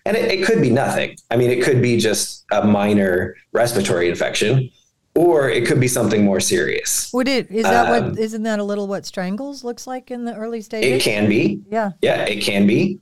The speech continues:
Speaker 2: <clears throat> Which
Speaker 1: Um,
Speaker 2: for horses is a, a really nasty, uh, co-,
Speaker 1: Yeah, it's a
Speaker 2: communicable, transmittable,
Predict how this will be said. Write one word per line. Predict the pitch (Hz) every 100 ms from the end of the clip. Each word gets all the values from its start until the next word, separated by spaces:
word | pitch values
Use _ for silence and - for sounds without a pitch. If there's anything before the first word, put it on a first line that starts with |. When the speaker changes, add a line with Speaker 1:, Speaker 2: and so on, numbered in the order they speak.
| _
Speaker 2:
<clears throat> |
Which | - 247
Speaker 1:
Um, | 196 202 190 175 185
Speaker 2:
for | 180 190
horses | 170 190 180 175 156
is | 156 156
a, | 156
a | - 165
really | 170 160 160
nasty, | 156 151 151 - 151 143 139
uh, | 135 135 131 _ _ _ _ _ - -
co-, | 185
Speaker 1:
Yeah, |
it's | 175
a | - - 175 175 180 -
Speaker 2:
communicable, | 208 -
transmittable, | - 190 175 160 160 151 151 143 135